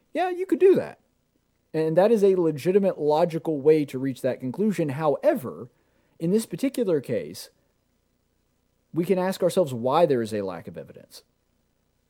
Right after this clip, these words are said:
Because a lack of evidence could, of course, be used as saying, "Well, then we shouldn't do it." I mean, I, I could make, for example, some kind of claim that invisible hobgoblins are the actual cause of the novel coronavirus, and what we should do is we should start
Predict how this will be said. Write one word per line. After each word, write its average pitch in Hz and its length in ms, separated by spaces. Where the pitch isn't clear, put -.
Because 170 220
a 170 40
lack 196 300
of 156 100
evidence 160 400
could, 185 200
of 127 140
course, 165 280
be 131 140
used 139 420
as 127 120
saying, 135 280
"Well, 131 220
then 123 160
we 120 80
shouldn't 135 260
do 151 120
it." 117 60
I 120 80
mean, 120 280
I, 120 220
I 135 40
could 131 260
make, 127 300
for 143 120
example, 131 380
some 135 180
kind 135 220
of 117 120
claim 131 380
that 123 140
invisible 127 460
hobgoblins 117 760
are 110 60
the 113 180
actual 143 460
cause 92 480
of 147 140
the 139 60
novel 139 280
coronavirus, 117 1040
and 120 300
what 135 180
we 135 120
should 127 160
do 131 160
is 120 120
we 123 120
should 123 260
start 123 380